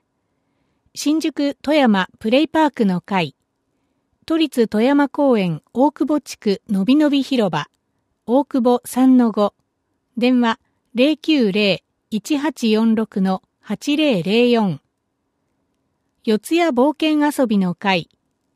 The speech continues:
二つあります。南元町公園、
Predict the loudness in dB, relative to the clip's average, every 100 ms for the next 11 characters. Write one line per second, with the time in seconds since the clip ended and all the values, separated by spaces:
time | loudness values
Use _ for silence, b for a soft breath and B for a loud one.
0 | _ _ _ -2 0 -2 0 0 0 -4
1 | -10 _ _ _ _ _ _ _ _ _
2 | _ 2 2 4 4 2 2 2 2 -2
3 | -2 2 2 2 -2